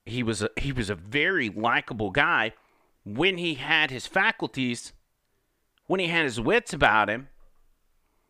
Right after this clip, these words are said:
But also at that time, according to twenty twenty-one standards, he was pretty racist.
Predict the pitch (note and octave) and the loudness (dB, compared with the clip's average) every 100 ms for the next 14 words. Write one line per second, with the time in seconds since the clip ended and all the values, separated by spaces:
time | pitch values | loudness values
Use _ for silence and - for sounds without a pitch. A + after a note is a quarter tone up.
0 | _ _ _ _ _ _ _ _ _ _ | _ _ _ _ _ _ _ _ _ _
1 | _ _ - C#3 D#3+ F3 A#3 - A3+ D3+ | _ _ 0 2 2 2 2 4 2 4
2 | A3 A#3 - F3+ F3 D#3 - _ _ _ | 2 0 0 0 0 -4 -14 _ _ _
3 | _ _ _ _ _ _ _ _ _ - | _ _ _ _ _ _ _ _ _ -2
4 | C#3+ - C4 B3+ E3+ B2 - A3 A3 F#3 | 0 4 4 4 -2 -8 -4 -2 -2 -2
5 | F3+ D#3+ D3 B3 C4 - D#3 D3+ D#3 D3 | -2 0 0 0 -2 -2 0 2 0 -4
6 | A#3+ A#3 - - D4+ D#4+ B3 A3 D#4 D#4+ | -8 -8 -10 -8 -4 -4 -2 0 2 0
7 | - F2 - - | -4 -6 -8 -18